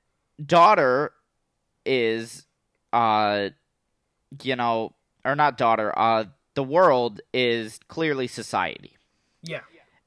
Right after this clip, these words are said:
Speaker 1: And daughter is basically the new society, right?
Speaker 2: Yeah.
Speaker 1: So the new society is here to take over from the old society that is destructive and killing itself.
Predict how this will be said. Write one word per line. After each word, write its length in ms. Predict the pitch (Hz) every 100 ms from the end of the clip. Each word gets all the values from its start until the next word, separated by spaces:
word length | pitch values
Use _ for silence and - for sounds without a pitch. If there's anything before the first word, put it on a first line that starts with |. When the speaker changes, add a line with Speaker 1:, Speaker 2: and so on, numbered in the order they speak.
| -
Speaker 1:
And 640 | 147 143 139 135 139 131 - _ _ _ _ _ _ -
daughter 600 | - 180 190 160 113 131 - _ _ _ _ -
is 840 | 127 123 120 117 113 - - - _ _ _ _ _ _ _ _ _ _ _ _ _ _ 151
basically 560 | 143 139 139 139 - 131
the 100 | 135
new 200 | 180 285
society, 600 | - 123 - 80 78 85
right? 300 | 82 160 247 - - _ _ -
Speaker 2:
Yeah. 220 | 175 170 - _ _ _ _ _ _ _ _ _
Speaker 1:
So 240 | - 160
the 100 | 160
new 220 | 165 247
society 560 | - 202 175 151 147 151
is 100 | 143
here 280 | - 143 143
to 420 | - 143 135 131
take 300 | 127 165 147
over 220 | 147 131
from 160 | 139 139
the 100 | 127
old 180 | 113 107
society 600 | - - 101 98 98 98
that 420 | 82 92 92 85 _ _ _ _ -
is 240 | 110 98
destructive 640 | 117 - 165 - - 82
and 120 | 71 87
killing 320 | 170 143 80
itself. 460 | 65 - 64 -